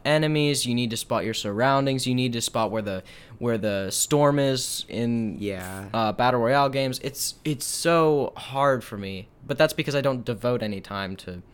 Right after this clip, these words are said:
Speaker 1: um, getting good at these games.
Speaker 2: Yeah.
Speaker 1: I was good at Fortnite for a while, but I eventually just quit,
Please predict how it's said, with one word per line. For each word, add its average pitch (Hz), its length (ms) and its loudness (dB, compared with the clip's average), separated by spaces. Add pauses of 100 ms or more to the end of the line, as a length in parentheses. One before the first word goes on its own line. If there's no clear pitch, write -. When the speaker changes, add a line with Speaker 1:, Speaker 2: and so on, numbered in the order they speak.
(580)
Speaker 1:
um, 95 400 -4
getting 98 280 -8
good 101 160 -6
at 98 100 -12
these 90 180 -12
games. 87 520 -12
Speaker 2:
Yeah. 98 300 -10 (100)
Speaker 1:
I 156 60 -2
was 180 120 -2
good 143 200 2
at 120 100 0
Fortnite 101 380 -6
for - 120 -10
a 104 40 -4
while, 101 260 0
but - 240 -8 (460)
I 120 100 2
eventually 120 460 -2
just 104 240 -8
quit, 110 340 -2